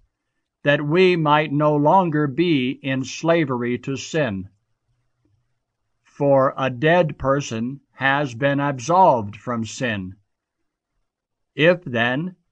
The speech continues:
we have died with Christ, we believe that we shall also live with him.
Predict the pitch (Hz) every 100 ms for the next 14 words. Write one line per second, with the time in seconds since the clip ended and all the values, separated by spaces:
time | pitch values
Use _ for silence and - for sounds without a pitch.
0 | - 113 190 170 165 135 127 110 135 143
1 | 156 147 117 135 170 - - 170 135 139
2 | - - _ _ _ _ _ _ 120 151
3 | 190 165 170 160 180 165 104 95 _ _
4 | 127 131 123 143 160 143 151 139 147 143
5 | 151 143 - 151 151 151 - 139 156 170
6 | 123 104 147 127 127 107 123 104 92